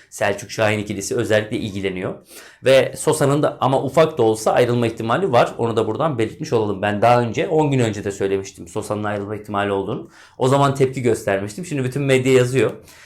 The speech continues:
Ee, şimdi kimse tepki göstermiyor. Ee,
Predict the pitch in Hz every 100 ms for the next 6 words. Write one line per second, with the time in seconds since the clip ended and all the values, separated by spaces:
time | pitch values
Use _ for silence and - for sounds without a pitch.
0 | - - 98 98 110 127 120 117 131 127
1 | 123 120 120 117 127 104 98 302 339 -
2 | - - - 90 87 87